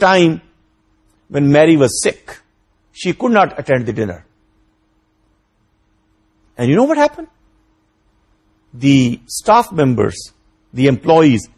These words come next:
refused to go for the dinner until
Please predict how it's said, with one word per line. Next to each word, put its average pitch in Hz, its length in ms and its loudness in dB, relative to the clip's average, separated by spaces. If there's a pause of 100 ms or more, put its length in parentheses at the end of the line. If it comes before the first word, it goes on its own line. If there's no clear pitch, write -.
(260)
refused 113 840 0 (1000)
to 123 160 -10
go 156 100 4
for 139 140 -4
the 120 220 -4
dinner 123 200 2 (520)
until 135 520 0